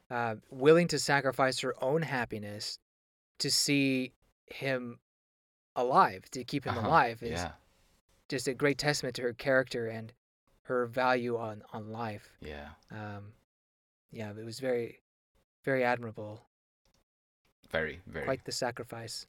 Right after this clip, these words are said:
Speaker 2: Totally, yeah. And the fact that she still, still was keeping her word, you know, even after the battle was over and
Speaker 1: Mm-hmm.
Speaker 2: everything.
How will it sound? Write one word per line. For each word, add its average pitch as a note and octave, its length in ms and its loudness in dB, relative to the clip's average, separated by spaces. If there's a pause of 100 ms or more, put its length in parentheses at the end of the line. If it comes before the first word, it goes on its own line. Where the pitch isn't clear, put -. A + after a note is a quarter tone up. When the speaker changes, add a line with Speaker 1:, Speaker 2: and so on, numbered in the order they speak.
Speaker 2:
Totally, E2+ 500 2
yeah. D2+ 240 2
And G2 100 0
the G#2 60 0
fact A2+ 180 10
that A2+ 100 4
she G#2 140 0
still, G2 420 6 (1000)
still A2 380 2
was G#2 140 0
keeping A2 300 0
her G2 120 2
word, G2 420 2
you F2+ 140 -4
know, D2 340 -4
even F#2 200 -2
after G2 200 2
the F2 80 -4
battle F#2 240 4
was E2+ 120 2
over - 120 6
and G2 80 4
Speaker 1:
Mm-hmm. E2 60 2
Speaker 2:
everything. D#2 420 -4